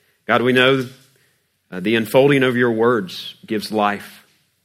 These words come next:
and understanding to the simple, as your word says. So we pray that it would do that. We acknowledge that we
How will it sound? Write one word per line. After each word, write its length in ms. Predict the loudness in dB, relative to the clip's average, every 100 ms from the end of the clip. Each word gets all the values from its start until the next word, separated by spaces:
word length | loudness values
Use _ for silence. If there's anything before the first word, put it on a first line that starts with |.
| -20
and 120 | -10 -6
understanding 600 | -6 -6 -4 -2 -2 -4
to 60 |
the 100 | -6
simple, 360 | -8 -8 -8 -10
as 100 | -10
your 80 | -12
word 200 | -14 -14
says. 320 | -14 -14 -14
So 120 | -14
we 100 | -12
pray 220 | -8 -6
that 80 | -6
it 40 | -6
would 140 | -12
do 180 | -10 -8
that. 200 | -8 -8
We 240 | -8 -8 -12 -16 -8
acknowledge 480 | -2 0 0 -2
that 180 | -6 -8
we 340 | -6 -6 -8